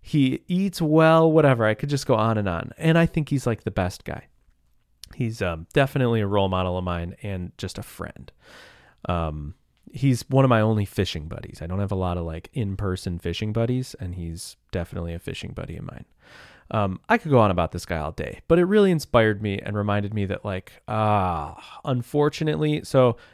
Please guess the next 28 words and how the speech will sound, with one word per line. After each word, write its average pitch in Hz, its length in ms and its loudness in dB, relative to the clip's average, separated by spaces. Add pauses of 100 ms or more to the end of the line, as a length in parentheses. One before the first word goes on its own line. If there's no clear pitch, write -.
(100)
he's 180 320 -4
kinda 185 260 2
wired 127 420 2
that 170 240 0
way. 180 340 0 (280)
Good 131 200 2
for 139 180 0
him. 147 440 2 (220)
I'm 123 320 0
not. 104 400 0
It's - 160 -4
gonna 117 160 0
be 107 100 -2
work 101 320 -2
for 165 160 -4
me, 180 240 0
but 175 220 -4
getting 110 240 0
up 110 140 -2
early 117 380 2
is, 98 200 -8
like, 101 300 -8
the 117 60 -6
key 104 280 -6
to 95 80 -4
life 90 280 -6
for - 160 -14
me. - 260 -14